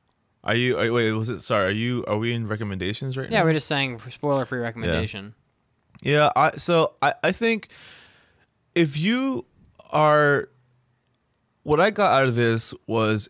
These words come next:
Speaker 1: a nice refresher on how I know in anime there could be a genuine, like, a genuinely nice, like,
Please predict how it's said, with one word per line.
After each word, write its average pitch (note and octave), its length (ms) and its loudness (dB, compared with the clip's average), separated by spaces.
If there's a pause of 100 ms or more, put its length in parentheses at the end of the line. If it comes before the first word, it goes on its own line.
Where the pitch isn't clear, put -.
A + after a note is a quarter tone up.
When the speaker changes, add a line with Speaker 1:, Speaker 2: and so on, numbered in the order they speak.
(100)
Speaker 1:
a A2+ 300 0
nice B2+ 580 0 (220)
refresher A2 1000 0
on G2+ 480 0
how A2 520 0
I A#2+ 260 2
know G#2+ 440 0
in G#2+ 140 -4
anime A2+ 640 -4 (380)
there G#2+ 200 0
could A#2 340 -2
be A2 300 0 (100)
a G#2 140 -2
genuine, G2 1000 -4 (480)
like, G2 320 -2
a G2 60 -4
genuinely G#2+ 540 -2
nice, G2+ 540 0
like, F#2+ 320 -2